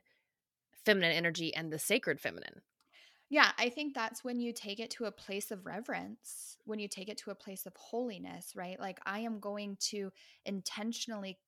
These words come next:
Speaker 2: cultivate this energy in my life because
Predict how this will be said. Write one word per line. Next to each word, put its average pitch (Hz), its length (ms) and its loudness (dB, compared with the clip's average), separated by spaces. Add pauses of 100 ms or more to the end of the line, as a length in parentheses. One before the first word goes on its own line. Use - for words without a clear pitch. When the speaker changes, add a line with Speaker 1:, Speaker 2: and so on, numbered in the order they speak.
(260)
Speaker 2:
cultivate 202 640 -2
this 190 240 -6
energy 196 380 -6
in 180 80 -10
my 175 160 -10
life 196 420 -6
because 180 480 -6